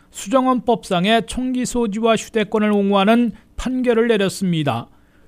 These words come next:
연방 대법원은 육 대 삼의 결정으로 일반적인 미국민들은 자기 방어를 위해서는 집 밖에서도 권총을 휴대할 권한이 있다며, 이를 당국이 제한하고 있는 뉴욕주 법률을 위헌으로 판결했습니다.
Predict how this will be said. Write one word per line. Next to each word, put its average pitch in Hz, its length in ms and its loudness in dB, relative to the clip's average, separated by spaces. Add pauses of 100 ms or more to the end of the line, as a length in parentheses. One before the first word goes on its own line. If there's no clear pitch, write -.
(280)
연방 214 420 4
대법원은 208 720 2
육 - 240 -2
대 262 140 4
삼의 247 280 -2
결정으로 214 600 2 (100)
일반적인 247 720 2
미국민들은 220 840 0 (160)
자기 196 380 0
방어를 226 540 0
위해서는 190 580 0
집 - 220 -6
밖에서도 214 760 4 (180)
권총을 214 500 2
휴대할 240 380 2
권한이 220 360 0
있다며, 202 580 0
이를 247 300 2
당국이 208 540 -2
제한하고 220 500 0
있는 220 360 2 (220)
뉴욕주 220 580 2
법률을 214 640 2
위헌으로 220 600 0
판결했습니다. 175 1000 -4